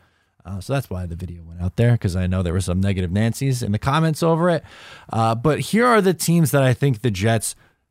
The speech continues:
could be playing in primetime. And I guess first we should probably start, uh, with the, just the imp-, opponents in general. So at home, the Jets this year at home play the Commanders, Eagles, Falcons, Chargers,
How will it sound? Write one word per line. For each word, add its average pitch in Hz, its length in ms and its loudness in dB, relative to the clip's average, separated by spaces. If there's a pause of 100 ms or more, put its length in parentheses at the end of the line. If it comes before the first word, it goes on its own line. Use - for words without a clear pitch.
(180)
could 175 400 6
be 143 120 4
playing 123 400 4
in 107 120 2
primetime. 90 480 -4
And 120 80 2
I 147 60 2
guess 180 260 2
first 160 340 0
we 139 60 0
should 117 220 -4
probably 156 760 0
start, 117 800 0 (580)
uh, 107 480 0
with 113 480 -2 (500)
the, 95 200 -2
just 120 260 0
the 143 120 2
imp-, 113 200 -2 (140)
opponents 156 580 2
in 117 220 -2
general. 95 580 -2 (400)
So 165 360 4
at 196 220 2
home, 131 680 4
the 127 100 2
Jets 147 400 0
this 156 260 -2
year 131 180 2
at 117 200 0
home 113 260 0
play 110 200 -2
the 98 100 -4
Commanders, 165 640 0
Eagles, 123 480 -2
Falcons, 135 600 -2
Chargers, 120 840 0